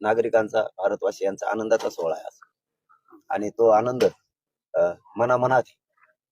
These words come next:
आणि आम्ही फक्त जाऊ शकलो नाहीत की आमचा नियोजित हा कार्यक्रम साडेचार पाच महिन्यापासून. परंतु, अ,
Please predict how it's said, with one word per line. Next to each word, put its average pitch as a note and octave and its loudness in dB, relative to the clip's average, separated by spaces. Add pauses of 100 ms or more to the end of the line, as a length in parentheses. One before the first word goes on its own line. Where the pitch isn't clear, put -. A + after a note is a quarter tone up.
(260)
आणि G#2+ -4
आम्ही A2 0
फक्त - -8
जाऊ C#3 4
शकलो B2+ 0
नाहीत G2 -2 (440)
की A#2 4
आमचा A#2 0
नियोजित B2+ -4
हा G2 0
कार्यक्रम A2 2
साडेचार G#2 0
पाच G2+ -2
महिन्यापासून. - -8 (840)
परंतु, A2+ 0 (440)
अ, F#2 6